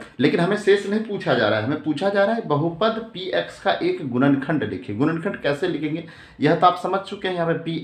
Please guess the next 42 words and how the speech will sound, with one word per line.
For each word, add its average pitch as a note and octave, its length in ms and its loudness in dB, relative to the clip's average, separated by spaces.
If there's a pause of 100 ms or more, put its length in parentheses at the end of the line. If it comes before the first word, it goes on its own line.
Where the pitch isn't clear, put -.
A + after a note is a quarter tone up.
X E3 280 0
के E3+ 180 -2
जगह D3+ 240 2
पर D#3 120 0
इसको D3+ 220 -2
रखा D3 280 4
गया, D3+ 160 0
तो D3 60 -6
इसका C#3+ 180 -2
मतलब D#3 260 0
यह D#3 140 0
क्या F3+ 180 2
है, B2 200 0
एक्स - 240 0
का D3+ 120 0
value B2 380 2
है। F2+ 200 -10 (400)
तो A#2 60 -6
हम D#3+ 140 0
यहाँ E3+ 180 0
पर D#3 140 -4
लिख D#3+ 160 -2
सकते F3 320 -2
हैं, C#3+ 280 0 (300)
हम A#2 180 -2 (260)
हल B2+ 280 -2
करते C#3 280 -2
हैं C3+ 140 0
इस B2+ 120 -6
प्रश्न B2+ 340 -6
को, A#3+ 200 -6 (1600)
है F#3 60 -6
ना। G#3+ 120 2 (420)
तो B2+ 60 0
यहाँ D3 260 4
पर D#3 200 0
दिया F3+ 240 2
हुआ D#3 260 2
है D#3 380 0 (120)
X - 440 -4 (460)
बराबर A#2+ 680 4 (180)
माइनस D3+ 640 2